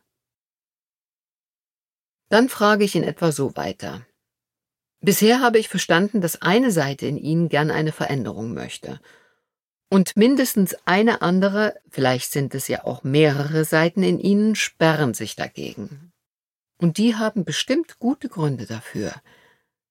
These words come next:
Deshalb interessieren mich die Antworten auf folgende Frage. Lieber nicht diese Veränderung, lieber so weitermachen wie bisher.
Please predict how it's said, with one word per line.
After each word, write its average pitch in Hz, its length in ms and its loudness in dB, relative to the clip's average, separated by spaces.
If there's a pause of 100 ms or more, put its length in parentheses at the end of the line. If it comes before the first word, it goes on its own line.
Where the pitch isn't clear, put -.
(380)
Deshalb 202 440 2
interessieren 175 720 2
mich 151 120 -6
die - 140 -6
Antworten 170 520 -2
auf 180 160 -8
folgende - 540 -6
Frage. - 520 -18 (1400)
Lieber 220 320 6
nicht 160 260 4
diese 120 220 -4
Veränderung, 123 680 -4
lieber 240 360 4
so 208 160 2
weitermachen 175 580 2
wie 156 100 2
bisher. 135 520 -4